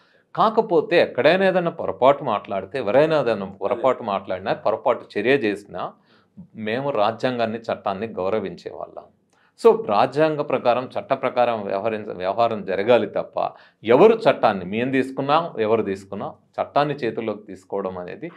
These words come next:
సరైనది కాదు. కాబట్టి భారత రాజ్యాంగాన్ని కాపాడుకోవడం కోసం, ఆ స్ఫూర్తిని కాపాడుకోవడం కోసం చార్వాకులు, లోకాయతులు, బుద్ధుడు,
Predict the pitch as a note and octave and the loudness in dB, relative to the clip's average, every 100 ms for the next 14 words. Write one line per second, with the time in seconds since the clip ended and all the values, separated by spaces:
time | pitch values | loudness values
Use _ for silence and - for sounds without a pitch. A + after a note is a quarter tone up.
0 | _ _ _ - G#2 C#3+ D3+ A#2+ F#2 G2 | _ _ _ -4 4 6 6 0 0 0
1 | F#2+ G2 E2+ - _ _ - G#2+ A#2+ D#3+ | 0 -4 -10 -14 _ _ 0 2 2 -2
2 | A2+ G2 B2+ B2+ G#2+ G#2+ B2 D3+ D3+ D3 | 0 4 4 4 4 6 6 4 4 2
3 | C#3 A2+ G#2+ A2+ A2 G#2+ G2+ G2 F#2+ F#2 | 0 0 0 2 0 -2 -4 -4 -8 -16
4 | - F#2 - B2 C#3 _ _ _ _ - | -12 -10 -6 -8 -8 _ _ _ _ 4
5 | G#2+ - - C3+ D3 D3 C#3+ - G#2 G#2 | 8 8 4 0 0 0 -4 0 0 2
6 | A2 G2 G2 F#2 F#2 F#2+ F#2 A#2+ C3 _ | -2 -2 -4 -6 -8 -10 -8 -10 -10 _
7 | _ - B2+ C#3 D3 C#3+ C#3 A#2+ A2+ C3 | _ 4 8 10 10 6 6 0 4 4
8 | C#3+ C3+ C3 C3+ A#2 G#2 F#2+ C#3 B2 D3+ | 6 4 4 2 -2 -2 -2 -2 2 4
9 | B2 F#2 | 4 0